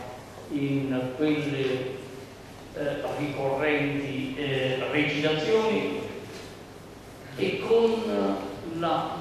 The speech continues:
musicalità del dialetto. Per cui abbiamo ritenuto che sono maturi i tempi e sono mature le condizioni per quel salto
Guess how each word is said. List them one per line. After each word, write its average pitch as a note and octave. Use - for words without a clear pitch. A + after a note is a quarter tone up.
musicalità F3+
del C#3+
dialetto. B2+
Per G#3
cui A#3
abbiamo E3+
ritenuto G3
che E3
sono F3
maturi C3
i C#3+
tempi G3
e D3+
sono D#3
mature C3+
le D3+
condizioni F3
per D3
quel D#3
salto -